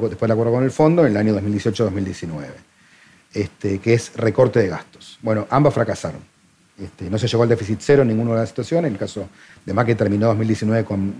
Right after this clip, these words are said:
menos uno por ciento de déficit. Este, y el cam-, eh, porque básicamente lo, eso lo que hace es, este,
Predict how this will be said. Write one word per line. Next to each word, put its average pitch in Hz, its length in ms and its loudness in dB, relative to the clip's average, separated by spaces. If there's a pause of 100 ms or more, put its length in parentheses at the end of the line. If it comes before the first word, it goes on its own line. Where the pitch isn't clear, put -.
menos 95 320 -4
uno 123 140 0
por 101 160 -2
ciento 120 440 -2 (680)
de 107 100 2
déficit. 160 500 4 (680)
Este, 110 380 -4
y 123 100 -2
el 123 100 2
cam-, 151 220 4
eh, 131 160 0
porque 117 200 0
básicamente 175 540 6
lo, 165 60 4
eso 170 200 2
lo 151 140 6
que 156 120 6
hace 160 320 2
es, - 220 0 (100)
este, 113 360 -4